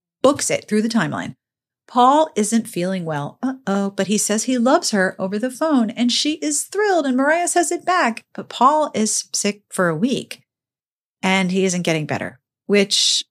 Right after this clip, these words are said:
as I'm reading it, made my eyes sting a little bit. I won't lie.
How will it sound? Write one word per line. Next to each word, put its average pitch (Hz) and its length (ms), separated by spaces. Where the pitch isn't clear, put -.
as 175 220
I'm 202 160
reading 160 300
it, 156 240
made 160 280
my 156 300
eyes 135 140
sting 131 480
a - 80
little 120 220
bit. 117 280
I 110 80
won't 120 300
lie. 113 280